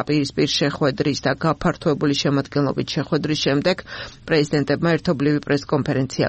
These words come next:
გამართეს. როგორც ილჰამ ალიევმა თქვა, ისტორიულ მეგობრობაზე დაფუძნებული ურთიერთობები დღეს მაღალ დონეზეა ეკონომიკის, პოლიტიკის და სხვა სფეროებში. საქართველო და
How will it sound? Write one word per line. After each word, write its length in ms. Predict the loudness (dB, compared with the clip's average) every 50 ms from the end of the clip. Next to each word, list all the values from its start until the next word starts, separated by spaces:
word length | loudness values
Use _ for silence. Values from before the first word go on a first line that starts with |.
| 0 -2
გამართეს. 460 | -6 -4 -6 -6 -4 0 -2 -2 0 0 -2
როგორც 240 | -2 0 0 0 0 0 -4
ილჰამ 300 | -4 -2 0 2 2 4 4 2
ალიევმა 360 | 2 4 2 2 2 2 0 0
თქვა, 180 | 2 0 0 0 0 -4 -14 -16 -16 -10 -6 -4 -2
ისტორიულ 360 | 0 2 2 4 4 4 4 4
მეგობრობაზე 580 | 4 4 4 2 2 4 2 2 2 2 0 2 2 0
დაფუძნებული 560 | 0 0 -2 -6 -2 -2 -2 0 2 2 2 2 2
ურთიერთობები 640 | 0 -2 0 2 2 2 2 0 0 2 2 2 2 2 0
დღეს 160 | 0 -2 2 2
მაღალ 260 | 2 4 4 4 2 2
დონეზეა 480 | 4 4 4 4 2 2 2 2 2 2 2 2
ეკონომიკის, 480 | 0 0 0 0 0 -2 -2 -4 -4 -2 0
პოლიტიკის 400 | 0 0 0 -2 -2 -2 -2 0 0
და 20 | 0 0
სხვა 180 | 0 0 -2 -2 -2
სფეროებში. 580 | 0 0 2 2 2 2 0 0 -2 -2 -2 -2 -2 -4 -14 -14 -14 -14 -10
საქართველო 480 | -2 -2 -2 0 0 0 2 4 2 4
და 140 | 4 4